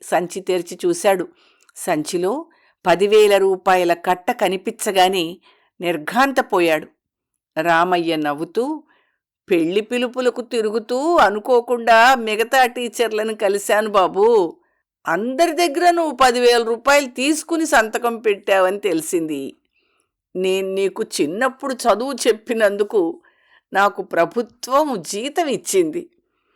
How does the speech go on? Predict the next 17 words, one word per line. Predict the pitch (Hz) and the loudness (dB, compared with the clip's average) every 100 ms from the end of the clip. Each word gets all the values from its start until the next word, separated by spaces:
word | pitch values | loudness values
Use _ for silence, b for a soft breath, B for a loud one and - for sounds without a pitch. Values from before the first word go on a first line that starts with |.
| _ - | _ -8
నా | 170 151 | -4 -2
ఉద్యోగం | 143 135 165 214 214 254 339 | -4 -6 2 4 4 2 0
నాకు | 285 220 208 | 2 2 2
భగవంతుడిచ్చిన | 170 165 151 214 262 285 320 277 - 247 220 | 0 2 2 2 2 0 -2 -4 -6 -4 -4
బాధ్యతనుకుని | 165 160 196 240 220 311 294 285 277 269 247 | 2 4 4 4 0 2 2 0 -6 -6 2
చేశానే | 240 226 247 240 233 | 2 2 0 0 0
గాని, | 240 170 185 294 370 269 _ _ _ _ _ _ _ 180 | 2 2 0 -4 -6 -10 _ _ _ _ _ _ _ -4
ఇన్నాళ్ళు | 175 170 175 170 180 185 196 B B B - | -2 -2 2 2 2 2 0 B B B -6
ఎప్పుడూ | 160 165 _ 214 226 254 | -4 -4 _ -2 0 0
విద్యార్థుల | 208 170 156 196 226 240 220 226 | 0 -2 2 4 4 4 0 0
నుండి | 240 233 220 233 208 | 0 -2 -6 -6 -4
ఏదీ | 165 175 214 247 233 285 294 | 0 4 4 2 0 -2 2
ఆశించలేదు | 240 202 208 233 240 269 247 196 196 | 4 2 0 -8 -6 -4 -2 -2 0
బాబూ. | 185 156 139 165 - _ _ _ - | 0 0 -2 -8 -10 _ _ _ -8
నీ | 165 190 254 | -2 0 0
నుండి | 285 294 320 | 0 0 2
ఇప్పుడు | 330 262 302 285 | 2 0 -2 -4